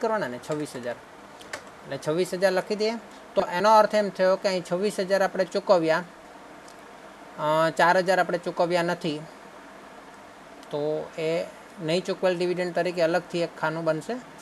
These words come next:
એટલું તમારે જોગવાઈ તો તમારે એટલી જ કરવાની છે,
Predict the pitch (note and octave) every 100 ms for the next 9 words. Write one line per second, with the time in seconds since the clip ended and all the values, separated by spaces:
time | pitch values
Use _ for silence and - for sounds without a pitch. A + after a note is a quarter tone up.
0 | - - C#3+ D#3+ D#3 D#3 D#3+ D#3 G#3 -
1 | - - - - - - - - - -
2 | - - C#3 D3+ D3+ F#3 F#3+ F#3+ G3 G3
3 | G3 G3+ G3+ G3 D#3+ D3 C3 B2